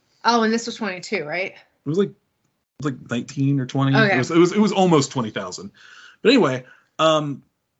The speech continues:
Speaker 2: that's, like, I, I, I don't know how big a deal that is that they did that, but they must have been really happy with how that went for, to do that.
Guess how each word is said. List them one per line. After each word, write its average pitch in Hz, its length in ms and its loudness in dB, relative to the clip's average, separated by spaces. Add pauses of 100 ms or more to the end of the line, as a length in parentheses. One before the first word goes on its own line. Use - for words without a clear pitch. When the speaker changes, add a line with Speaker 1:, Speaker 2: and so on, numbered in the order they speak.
(340)
Speaker 2:
that's, 226 300 -2
like, 214 340 2 (240)
I, 139 120 -8 (120)
I, 143 140 -2 (760)
I 170 80 0
don't 226 100 0
know 190 60 2
how 180 80 2
big 143 220 4
a 143 60 4
deal 143 240 2
that 139 160 -4
is 131 220 -6
that 127 80 -8
they 110 120 -8
did 127 220 -6
that, 135 300 -6
but 120 280 -8
they 143 160 2
must 170 260 0
have 147 80 -2
been 120 260 0
really 117 300 -4
happy 107 380 -8
with 104 500 -12 (640)
how 127 200 0
that 110 180 -8
went 113 460 -12 (280)
for, - 280 -10
to - 140 -6
do 113 200 -4
that. 143 300 2